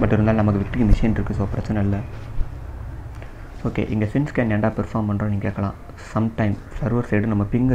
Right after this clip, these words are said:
ரிக்வெஸ்ட்டை block பண்ணுவாங்க. ஏன்னு பார்த்தீங்கன்னா, இந்த மாதிரி check பண்ணுவாங்கன்னு சொல்லிட்டு. So அந்த மாதிரி இடத்துல நீங்க சின் scan perform பண்ணலாம். ஏன்னா இந்த சின் scan perform பண்ணும்போது நீங்க ஒரு பர்டிகுலரா ஒரு போர்ட்டை scan பண்ணும்போது அது ஓப்பன்ல இருக்கு. ஏன்னா இப்போ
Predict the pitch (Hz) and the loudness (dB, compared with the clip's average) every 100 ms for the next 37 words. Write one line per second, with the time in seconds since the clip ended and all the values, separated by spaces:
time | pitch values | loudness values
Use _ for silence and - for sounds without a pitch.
0 | 107 113 - 101 95 - 101 101 92 95 | 2 2 0 4 6 6 2 0 0 -2
1 | - - - - - - - 110 104 - | -4 -6 -8 -10 -8 2 4 4 4 4
2 | 101 107 107 101 104 107 101 104 - - | 4 4 2 2 2 4 6 6 2 -2
3 | 104 110 104 98 98 101 - - - 101 | 0 2 4 4 2 2 0 -4 -2 0
4 | 101 113 120 110 104 113 104 110 113 110 | 2 2 0 -2 -2 0 0 -2 -4 -2
5 | 104 101 101 - 101 95 95 - - - | -2 -2 -2 0 0 0 -2 -4 -6 -2
6 | - - - 110 113 123 110 117 113 - | -2 -2 0 2 2 2 0 0 -2 0
7 | 107 107 - 117 101 98 98 104 120 - | 2 2 2 2 2 0 0 0 -2 -4
8 | - - 107 104 101 101 104 117 117 131 | -6 0 2 4 2 0 -2 0 2 2
9 | - - 110 107 101 101 98 101 110 101 | 0 0 -2 -2 -2 0 0 0 0 2
10 | 107 117 120 107 101 - - - - - | 0 0 2 2 0 -4 -8 -8 -8 -10
11 | - 113 120 117 | -2 2 2 2